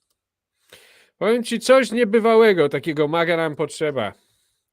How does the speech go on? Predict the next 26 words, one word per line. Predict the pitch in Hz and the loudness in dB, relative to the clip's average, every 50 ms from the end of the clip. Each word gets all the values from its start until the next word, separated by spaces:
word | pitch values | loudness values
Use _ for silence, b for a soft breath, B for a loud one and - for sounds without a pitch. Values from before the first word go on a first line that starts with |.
| b b b b b b b b | b b b b b b b b
Co | - 240 | 2 2
jeszcze, | 269 262 233 - - 185 170 139 | 2 2 0 -4 -4 -4 -4 -4
co, | - - - 233 208 185 | -2 -2 -4 -4 -4 -4
co | - 226 220 | 0 2 2
jeszcze | 233 240 226 226 - - 214 | 2 2 0 -2 0 0 2
na | 208 208 202 185 | 2 2 -2 -2
temat, | - - 214 196 196 190 180 - - - | -2 -2 -2 -2 0 -4 -6 -6 -10 -16
y, | 110 170 175 170 170 165 165 156 143 165 160 156 | -12 -10 -8 -8 -6 -8 -8 -10 -10 -12 -12 -10
na, | 156 160 160 156 - 160 | -8 -8 -8 -8 -8 -10
na | 160 156 165 165 | -8 -8 -8 -8
ten | - - 175 170 | -8 -8 -8 -6
mag-, | 170 175 170 - - 113 | -4 -6 -6 -6 -10 -12
mag | 147 156 165 160 - | -8 -6 -6 -6 -8
w | - | -12
swoim | - - 175 165 156 156 151 139 | -4 -2 -2 0 0 -2 -6 -6
repertuarze | 160 151 156 - - 151 147 - 165 160 147 139 131 147 | -4 -4 -4 -2 -2 -4 -4 -4 -6 -6 -6 -6 -8 -12
sztuki | 131 - - 127 - 156 | -14 -14 -16 -14 -14 -12
magicznej? | 139 135 131 123 131 120 - - 120 110 | -10 -10 -10 -10 -12 -14 -10 -10 -10 -10
Co, | - - 147 123 | -8 -8 -10 -10
co, | 117 - 151 139 123 | -8 -8 -8 -8 -8
co | - - 139 | -8 -8 -10
on | 127 120 | -8 -8
tam | - 120 113 117 120 - - _ | -8 -10 -10 -10 -12 -14 -16 _
takiego, | - 113 - 123 113 120 113 110 98 - 120 110 107 | -12 -12 -10 -10 -8 -6 -6 -6 -6 -6 -6 -6 -6
y, | 110 | -6
posiada? | 107 - 113 104 - 110 98 87 85 - | -6 -8 -12 -10 -10 -12 -12 -12 -14 -18